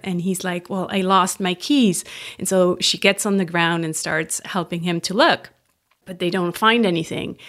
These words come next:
So after <laughs> five minutes, the lady, the passersby goes, "Well, are you sure you lost them here?" And the guy's like, "Well, no, I lost them over there in the bushes." And she's like, "Well, why are we looking here?"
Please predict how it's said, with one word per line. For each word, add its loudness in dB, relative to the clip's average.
So -2
after 0
<laughs> -2
five 4
minutes, 2
the -2
lady, 0
the -4
passersby 2
goes, -2
"Well, -6
are -10
you -8
sure 0
you 2
lost 2
them 2
here?" 0
And 2
the -2
guy's 2
like, -2
"Well, 0
no, 4
I 4
lost 2
them -4
over 0
there 2
in -4
the -2
bushes." -2
And -8
she's -6
like, 2
"Well, 2
why 6
are 6
we 6
looking 6
here?" 6